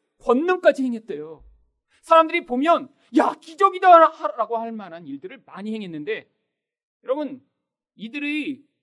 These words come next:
가장 비참한 점이 무엇인 줄 아세요?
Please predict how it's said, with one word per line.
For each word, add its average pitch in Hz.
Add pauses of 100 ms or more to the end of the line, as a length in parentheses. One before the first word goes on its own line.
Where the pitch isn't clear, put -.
(180)
가장 285 (200)
비참한 240
점이 208
무엇인 143
줄 190
아세요? 143